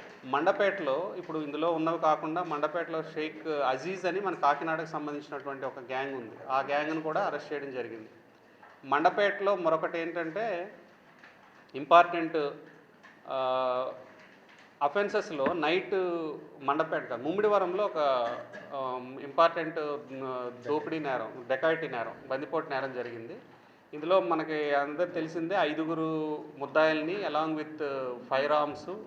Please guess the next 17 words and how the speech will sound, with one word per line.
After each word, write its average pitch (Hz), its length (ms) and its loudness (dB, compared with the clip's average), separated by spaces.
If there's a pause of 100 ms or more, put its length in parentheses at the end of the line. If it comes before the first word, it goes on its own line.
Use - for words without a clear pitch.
(180)
వాళ్ళని 131 440 -4
అరెస్ట్ 135 240 -4
చేయడం 139 240 -4
జరిగింది. 120 400 -6 (540)
అందులో 143 240 2
ఒక 143 120 0
ముద్దాయి 143 400 2
సీఈఎస్ఎఫ్ 147 680 -6
కానిస్టేబుల్‌గా 143 560 -2
పనిచేసి 135 460 -6
తర్వాత 143 340 -2
వదిలేసి 139 340 -6
వచ్చి 131 160 -8
అక్కడి 139 220 -6
నుంచి 139 180 -8
వేశాడు. 120 640 -10 (440)
అది 127 200 -2